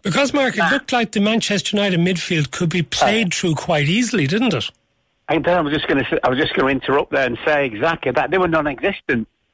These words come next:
Speaker 2: Absolutely, totally non-existent. I mean, that would be a real, real worry. Um, f-, forget about that, obviously, with, with what happened in terms of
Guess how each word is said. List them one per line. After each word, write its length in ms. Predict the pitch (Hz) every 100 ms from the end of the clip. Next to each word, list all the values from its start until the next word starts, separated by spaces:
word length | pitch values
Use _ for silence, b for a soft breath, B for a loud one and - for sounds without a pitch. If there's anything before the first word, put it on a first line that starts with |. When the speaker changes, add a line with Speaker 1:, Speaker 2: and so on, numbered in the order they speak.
| b b -
Speaker 2:
Absolutely, 720 | 233 247 - 240 214 208 190
totally 580 | - 190 165 143 135 - _ _ _
non-existent. 920 | 139 165 175 311 120 - - - 117 -
I 100 | 147
mean, 120 | 170
that 160 | 214 156
would 140 | 139
be 100 | 139
a 80 | 139
real, 640 | 135 147 180 185 170 139
real 380 | 127 151 151 135
worry. 400 | 131 151 131 117 b b b
Um, 260 | 143 151 156 -
f-, 100 | - -
forget 280 | 185 196 220
about 340 | 190 175 165
that, 100 | -
obviously, 380 | 160 151 147 139
with, 220 | 139 151
with 100 | 139 135
what 200 | 160 139
happened 320 | 151 156 139
in 120 | 139
terms 320 | 151 143 143
of 160 | 135